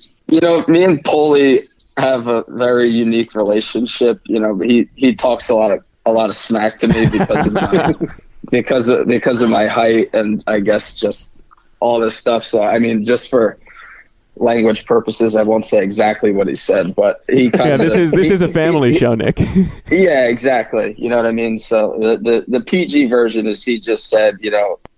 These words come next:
Speaker 1: uh, "Come in the office," and then he told me I was, you know, out of the lineup today, and then I bet Tony could guess that I was a little upset about that, but then he told me, "You're meeting the team in Detroit." So I was like, "Okay, well, that's a good enough reason to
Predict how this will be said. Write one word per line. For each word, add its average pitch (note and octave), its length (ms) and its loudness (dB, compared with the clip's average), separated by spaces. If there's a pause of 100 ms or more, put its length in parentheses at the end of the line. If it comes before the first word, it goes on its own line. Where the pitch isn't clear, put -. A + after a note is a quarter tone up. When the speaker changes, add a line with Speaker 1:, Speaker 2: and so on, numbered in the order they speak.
(200)
Speaker 1:
uh, D#2 320 0 (260)
"Come C3 180 0
in A#2 120 2
the A2 120 2
office," A2 560 0
and G#2+ 140 0
then A2 120 0
he G2+ 120 -2
told A2+ 340 -2
me A2 240 0
I G#2+ 140 -4
was, G#2 340 -8 (380)
you A2 100 0
know, A#2 140 2
out A2+ 220 2
of G#2+ 60 2
the G#2+ 60 0
lineup G#2+ 440 0
today, A2 360 2
and G2+ 140 -2
then G#2 260 -4 (140)
I G#2+ 140 -2
bet G#2 380 -2
Tony A2 340 0
could G2+ 200 -6
guess G#2+ 320 -2
that G#2+ 140 2
I G#2 120 2
was - 440 -6 (260)
a A#2 80 0
little A2 320 2
upset A2 340 -2
about G#2 320 -2
that, G#2+ 260 0
but G2 140 -2
then A2 140 0
he G#2+ 100 0
told G2+ 280 0
me, G#2+ 140 2
"You're G2+ 180 4
meeting G#2+ 240 2
the A2 80 2
team A2 280 0
in G#2 80 0
Detroit." F#2+ 520 0
So G#2 240 0
I G2 100 4
was G2+ 220 0
like, D#2+ 180 2
"Okay, G2 380 2
well, G2+ 160 2
that's G#2+ 240 0
a G2+ 60 0
good G2 140 0
enough F#2 240 -2
reason - 360 2
to E3 100 -2